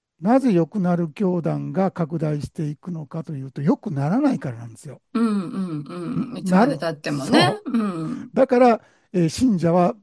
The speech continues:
Speaker 1: ずーっといるわけですよね。
Speaker 2: はい。増えるわかめのごとく増えていきますね。
Speaker 1: うん。うん。そう。「どうすればいいんだろう。あ、まだこの教団必要だわ」と。
Speaker 2: うん。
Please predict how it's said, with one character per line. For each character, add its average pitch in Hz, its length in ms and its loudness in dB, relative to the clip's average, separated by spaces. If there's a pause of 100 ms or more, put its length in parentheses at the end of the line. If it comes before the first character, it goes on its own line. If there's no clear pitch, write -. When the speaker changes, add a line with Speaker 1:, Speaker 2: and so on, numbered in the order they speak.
(140)
Speaker 1:
ず 160 180 -4
ー 160 120 0
っ - 40 -16
と 160 140 -2
い 143 60 0
る 143 80 -4
わ 139 120 -4
け 123 100 -12
で 123 80 -18
す - 120 -18
よ 156 100 -14
ね。 202 140 -8 (400)
Speaker 2:
は 180 340 -4
い。 135 200 -8 (340)
増 202 60 -4
え 175 100 0
る 160 80 -4
わ 165 160 0
か 151 160 -6
め 151 160 -4
の 139 140 -6
ご 185 140 -4
と 208 140 -4
く - 340 -6
増 165 120 -12
え 175 80 -8
て 165 120 -2
い 127 80 -6
き - 100 -10
ま 151 120 -4
す - 140 -10
ね。 220 220 -2 (160)
Speaker 1:
う 214 40 -6
ん。 165 40 -2
う 147 40 0
ん。 - 40 -2
そ 262 60 -6
う。 - 40 -4
「ど 208 240 6
う 170 40 -2
す 226 200 -6
れ 226 100 0
ば 180 160 0
い 185 80 0
い 208 60 2
ん 196 140 0
だ 165 140 0
ろ 180 180 0
う。 - 40 0
あ、 170 80 0
ま 156 140 -4
だ 160 80 -4
こ 165 140 -6
の 151 100 -6
教 160 320 -4
団 147 180 -4
必 - 260 -10
要 147 120 -4
だ 143 120 -6
わ」 120 160 -10
と。 - 180 -20 (320)
Speaker 2:
う 240 100 2
ん。 208 340 6